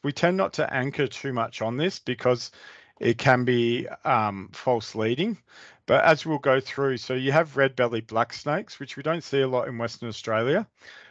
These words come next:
but they have a characteristic red marking on their belly. So that's one way of identifying them. Um,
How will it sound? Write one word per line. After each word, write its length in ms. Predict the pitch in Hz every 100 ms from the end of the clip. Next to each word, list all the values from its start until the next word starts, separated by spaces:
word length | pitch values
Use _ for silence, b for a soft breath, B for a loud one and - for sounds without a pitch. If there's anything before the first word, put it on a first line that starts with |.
| B
but 140 | 127 123
they 160 | 135
have 180 | 135 127
a 60 | 113
characteristic 680 | 127 120 110 127 - 120 -
red 380 | 117 113 113 117
marking 540 | 113 110 113 135 113
on 200 | - 117
their 140 | 110 95
belly. 380 | 98 107 160
So 200 | 170 123
that's 380 | 117 113 - -
one 160 | 113 113
way 140 | 107
of 80 | 104
identifying 640 | 101 107 107 - 123 139
them. 180 | 180 220 _ _ _ _ b b b b 131
Um, 340 | 139 135